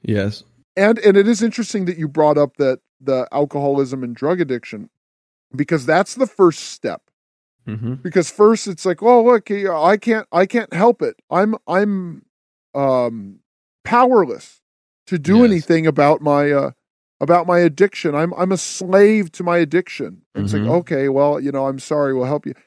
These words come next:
Speaker 2: And then now it's like, "Oh, you're, you fat, fatty, fatty,
Speaker 1: <laughs>
Speaker 2: fat, fat. Oh, I, it's an addiction. I'm powerless."
Speaker 1: <laughs>
Speaker 2: And then it's like, "Hey, you can't, you can't pick on that guy. He's an addict."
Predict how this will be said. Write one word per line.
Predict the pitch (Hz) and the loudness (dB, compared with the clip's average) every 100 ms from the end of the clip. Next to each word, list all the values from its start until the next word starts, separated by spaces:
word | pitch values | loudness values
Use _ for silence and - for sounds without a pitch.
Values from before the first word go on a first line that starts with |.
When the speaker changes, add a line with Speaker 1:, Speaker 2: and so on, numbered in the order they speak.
| - | -10
Speaker 2:
And | 160 | -6
then | 175 | -2
now | 170 180 190 | 0 4 4
it's | 175 180 | 4 0
like, | 165 180 | -2 2
"Oh, | 175 | 0
you're, | 160 160 156 | 2 0 0
you | 151 240 214 | 0 2 2
fat, | - - 180 180 - _ | -2 2 2 2 -2 _
fatty, | 175 160 170 175 | 0 2 0 -2
fatty, | - 175 175 175 | 0 2 4 2
Speaker 1:
<laughs> | 101 - | -4 2
Speaker 2:
fat, | 175 185 - 143 | 4 4 0 2
fat. | 202 208 214 120 135 123 | 4 4 2 -2 -2 4
Oh, | 285 294 277 302 277 | 6 8 6 6 4
I, | 254 | 2
it's | - | 0
an | 311 | 0
addiction. | 262 196 320 302 - 294 170 - _ _ _ _ - | 0 2 2 2 -2 0 0 -2 _ _ _ _ -2
I'm | 247 302 302 | 2 4 2
powerless." | 220 208 247 262 262 220 170 123 _ _ _ _ _ _ - | -2 2 6 6 6 4 2 -4 _ _ _ _ _ _ -10
Speaker 1:
<laughs> | 143 120 | -4 2
Speaker 2:
And | 156 120 175 190 | 2 2 -4 0
then | 240 | 0
it's | 180 | 0
like, | 208 | 0
"Hey, | 185 262 | 4 4
you | 196 226 | 2 -2
can't, | - 247 185 _ _ - | 0 -2 -2 _ _ 0
you | 269 | 0
can't | - 254 196 - | 2 -2 -2 -4
pick | 196 180 | -6 -2
on | 180 | -2
that | 165 165 143 | 0 -4 -2
guy. | 180 185 196 _ - | 0 2 0 _ -2
He's | 254 202 | -2 0
an | 185 _ | -4 _
addict." | 190 185 165 135 87 | -2 0 0 -4 -10